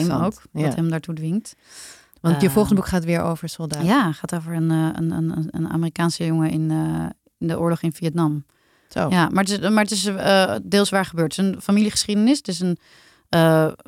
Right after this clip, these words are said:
Speaker 2: een vriendschap die mijn moeder had. Dus er zit ook echt een belangrijk vrouwelijk personage in dit keer. Eh, toen ze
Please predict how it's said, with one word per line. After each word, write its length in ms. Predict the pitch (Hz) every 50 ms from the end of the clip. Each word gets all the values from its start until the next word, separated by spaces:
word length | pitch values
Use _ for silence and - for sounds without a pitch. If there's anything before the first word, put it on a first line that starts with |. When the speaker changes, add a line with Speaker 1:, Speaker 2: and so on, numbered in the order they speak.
| - -
Speaker 2:
een 160 | - - 175
vriendschap 360 | - - 240 247 - - 214
die 100 | 185 196
mijn 120 | 185 165 165
moeder 220 | 175 208 226 247
had. 180 | 226 254 285 -
Dus 180 | 208 180 -
er 60 | - 165
zit 180 | 175 175 -
ook 120 | - 214 -
echt 160 | 196 - -
een 80 | 180
belangrijk 340 | 170 170 170 165 156 156 151
vrouwelijk 360 | - - 170 175 196 202 196
personage 560 | - 220 202 - 202 190 170 208 185 - - 190
in 140 | - 185 190
dit 180 | 180 185 -
keer. 260 | - - 185 185 220 285 _ _ - - - - _ _
Eh, 180 | - 170 175 170
toen 240 | 165 - 190 190
ze 280 | 170 185 180 170 - -